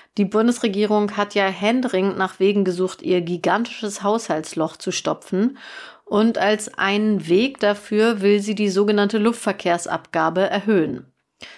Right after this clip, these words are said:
Das Fliegen ist ja steuerlich noch stärker begünstigt als schon das Autofahren, denn es gibt keine Kerosinsteuer. Man darf also den Flugkraftstoff einfach so verbrennen und die Erderhitzung antreiben und zahlt nicht mal Energiesteuern dafür,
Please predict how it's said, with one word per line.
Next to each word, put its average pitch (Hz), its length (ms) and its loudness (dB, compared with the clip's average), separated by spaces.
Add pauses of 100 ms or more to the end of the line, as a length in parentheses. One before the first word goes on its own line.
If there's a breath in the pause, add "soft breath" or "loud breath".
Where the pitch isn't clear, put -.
(120)
Das - 160 -4
Fliegen 285 320 4
ist 240 160 -6
ja 240 200 4
steuerlich 220 600 2
noch 220 220 0
stärker 190 380 -2
begünstigt 196 600 -2
als - 400 -2
schon 180 220 0
das 170 140 -4
Autofahren, 226 800 -2 (460 loud breath)
denn 196 220 2
es - 240 -4
gibt 269 340 0
keine 208 340 0
Kerosinsteuer. 196 1080 0 (580)
Man 196 160 2
darf 208 260 2
also 220 300 2
den 202 180 4
Flugkraftstoff 214 1000 0
einfach 277 300 0
so 262 140 0
verbrennen 233 580 0
und 247 180 0
die 220 80 2
Erderhitzung 226 600 0
antreiben 202 580 0
und 226 260 0
zahlt 226 440 0
nicht 247 260 0
mal 254 120 2
Energiesteuern 202 680 0
dafür, 165 580 0